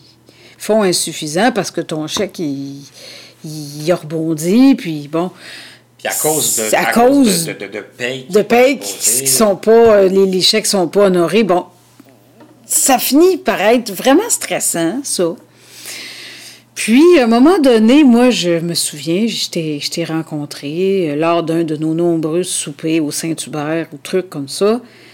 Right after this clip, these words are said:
Speaker 1: où je t'ai dit, « C'était comment le stage à l'Institut ? Comment ça se passe ? Qu'est-ce que ça prend pour être technicien braille ? » Je t'ai posé un million de questions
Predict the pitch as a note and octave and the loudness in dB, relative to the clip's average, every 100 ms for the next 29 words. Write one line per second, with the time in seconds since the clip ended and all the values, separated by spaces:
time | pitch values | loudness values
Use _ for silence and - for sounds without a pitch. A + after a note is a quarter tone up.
0 | _ _ C4+ - F#3+ D#3+ C#3+ G3+ C4+ C4 | _ _ -6 -2 -2 -2 -2 0 0 0
1 | - _ - - G4+ G4 G#4+ - G#3 F3+ | -6 _ -6 2 2 4 2 2 0 2
2 | F#3+ F#3+ D#3 C#3+ - E3 D#3 C#3+ C#3+ C3+ | 2 0 -2 -4 -4 -4 -4 -6 -6 -8
3 | - - - - C3+ - - - - _ | -8 -8 -8 -10 -12 -16 -20 -20 -20 _
4 | - D#4+ E4 F4 - F3 - - D#3 D#3+ | 2 4 6 6 2 -2 -6 -6 -6 -6
5 | - - B4 - A3+ G3 F3+ F3+ F#3 F#3 | -6 0 0 2 0 0 -2 -2 -2 -2
6 | E3 E3 C#3 F#3+ - E3 - E3 D3+ C#3 | -4 -6 -4 -6 -4 -6 -4 -2 -2 -4
7 | D3 D3+ C#3+ C#3+ D3 _ - - - _ | -8 -8 -8 -8 -12 _ -20 -20 -20 _
8 | - C#4 C#4+ C#4 C#4+ - B3+ C4+ A3 E3+ | -4 0 2 2 2 0 0 0 0 0
9 | F#3 F3+ D3+ C#3 - - D3+ | -2 -4 -6 -8 -10 -8 -8